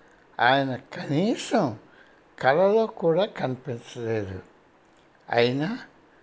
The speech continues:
ఆయన నన్ను ఎల్లప్పుడూ సంరక్షిస్తున్నారని ఎలాగో ఒకలాగా నాకు తెలిసేది.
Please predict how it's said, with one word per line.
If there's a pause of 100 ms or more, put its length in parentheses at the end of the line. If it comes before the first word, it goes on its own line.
(160)
ఆయన (280)
నన్ను
ఎల్లప్పుడూ (600)
సంరక్షిస్తున్నారని (720)
ఎలాగో
ఒకలాగా
నాకు
తెలిసేది.